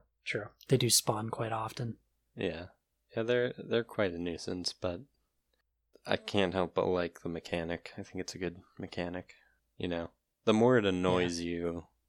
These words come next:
Speaker 2: in, like, a, a threatening way to the gameplay, like, I think it's a good thing. As long as they're not, like,
Speaker 1: <laughs>
Speaker 2: you know, like, like the witch, for instance. It could be really annoying if they spawned them, like, guaranteed two or three times every map,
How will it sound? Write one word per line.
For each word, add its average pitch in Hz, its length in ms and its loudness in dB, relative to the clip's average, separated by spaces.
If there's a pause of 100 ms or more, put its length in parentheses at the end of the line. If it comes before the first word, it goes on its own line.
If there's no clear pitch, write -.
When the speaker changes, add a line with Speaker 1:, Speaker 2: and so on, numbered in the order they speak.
(140)
Speaker 2:
in, 85 280 0
like, 82 240 -4
a, 82 260 -4 (380)
a - 80 -10
threatening 82 580 -4
way 82 420 -6 (220)
to - 120 -6
the 82 80 -2
gameplay, 85 640 -6
like, 87 500 -12
I - 60 -6
think 90 160 -10
it's 87 200 -16
a 92 40 -16
good 90 200 -12
thing. 92 260 -8 (720)
As 92 100 -4
long 92 160 6
as 90 100 4
they're 90 100 4
not, 87 240 4
like, 85 340 -2
Speaker 1:
<laughs> - 500 -14
Speaker 2:
you 110 100 6
know, 92 160 4
like, 90 260 2
like 98 200 2
the 107 100 8
witch, - 320 2
for - 180 -2
instance. - 420 -4
It - 100 -6
could 127 220 -4
be 104 120 0
really 92 380 2
annoying 92 580 -2
if - 200 -2
they 92 140 -4
spawned 90 500 -4
them, 92 240 0
like, 85 400 -6 (440)
guaranteed 90 720 0
two 90 180 0
or 87 60 -2
three 87 200 -4
times 85 400 -4
every 85 220 -6
map, 85 380 -6